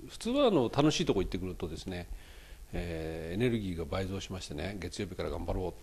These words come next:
て感じ。これ普通の人なんですけども、あの、みんなはそういうふうになるんですけど、自分だけはもう疲れが残っちゃってですね、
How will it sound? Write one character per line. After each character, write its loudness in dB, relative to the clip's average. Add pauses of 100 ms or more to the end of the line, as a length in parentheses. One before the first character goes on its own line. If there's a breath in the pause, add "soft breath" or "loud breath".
(120)
て -6
感 -6
じ。 -10
こ 2
れ 4
普 -4
通 -2
の 0
人 -4
な -4
ん -4
で -10
す -12
け -8
ど -10
も、 -12 (760 loud breath)
あ -6
の、 -6
み 4
ん 6
な 10
は 8
そ 0
う 2
い 2
う -4
ふ -4
う -4
に -4
な 0
る -2
ん -6
で -6
す -14
け -4
ど、 -6
自 -6
分 -2
だ 0
け -2
は 2
も -4 (200)
う -10
疲 -4
れ -2
が -2
残 2
っ 2
ち -10
ゃ -2
っ -6
て -6
で -8
す -12
ね、 -8